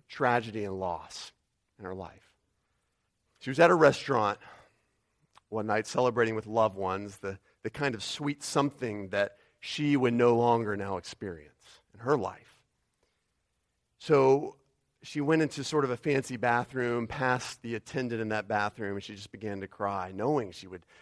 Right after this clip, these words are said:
never get to experience what she was seeing in this dear couple she was celebrating with. Her sister knew what was going on. She followed her to the restroom,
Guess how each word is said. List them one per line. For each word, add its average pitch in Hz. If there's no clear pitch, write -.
never 139
get 147
to 135
experience 131
what 101
she -
was 101
seeing 101
in 104
this 101
dear 110
couple 95
she -
was 90
celebrating 85
with. 85
Her 127
sister 139
knew 131
what 123
was 117
going 120
on. 104
She -
followed 104
her 101
to 95
the 95
restroom, 95